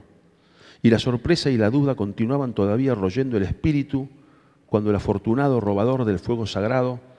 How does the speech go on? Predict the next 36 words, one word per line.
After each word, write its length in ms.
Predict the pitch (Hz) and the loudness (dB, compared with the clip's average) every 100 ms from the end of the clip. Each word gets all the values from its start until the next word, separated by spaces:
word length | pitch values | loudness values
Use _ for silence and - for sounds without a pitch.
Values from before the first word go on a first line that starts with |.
| _ _ _ - | _ _ _ -2
tomaba 300 | 104 131 117 | 0 2 2
ya 160 | 127 | 0
por 140 | 117 101 | 0 -2
asalto 420 | - 127 123 113 | 0 0 0 0
el, 200 | 95 95 - | 0 -2 -2
el 160 | 95 | -2
camino 340 | 92 110 123 107 | 0 -2 0 0
de 80 | |
la 100 | 95 | 0
gloria 500 | 95 131 135 131 135 - - - - | 2 0 0 0 -4 -8 -20 -20 -2
en 180 | 101 107 | -2 2
medio 400 | 135 131 131 139 - | 2 2 0 -4 -4
de 120 | 101 | -4
las 120 | 92 | -2
violentas 580 | 101 123 131 127 113 101 | 0 0 -2 -6 -8 -6
batallas 460 | 101 120 117 110 | -4 -2 -2 -4
del 80 | 95 | -2
arte 200 | 98 98 | -4 -4
contemporáneo. 720 | 90 87 82 92 78 78 78 - _ _ _ _ _ _ _ _ _ - | -8 -8 -8 -8 -8 -10 -14 -18 _ _ _ _ _ _ _ _ _ -6
Las 140 | 87 | 0
dudas 240 | 131 131 123 | 4 4 4
sobre 220 | 110 104 | 0 -2
su 120 | 117 | -2
nombre 260 | 123 117 110 | -2 2 2
de 100 | 104 | 2
pila, 380 | 143 117 113 - - - - | 0 0 -4 -10 -20 -20 -4
sobre 220 | 117 107 | -2 0
su 100 | 113 | -2
existencia 500 | 110 98 131 127 117 | -4 -2 -2 0 0
real, 500 | 107 117 143 147 143 - - | 2 4 4 2 -4 -16 -6
ya 140 | 110 123 | 0 2
no 100 | 120 | 2
tienen 240 | 123 107 | 0 -2
razón 260 | 98 113 107 | -4 -6 -6
de 120 | 95 | -4
ser. 200 | 85 | -4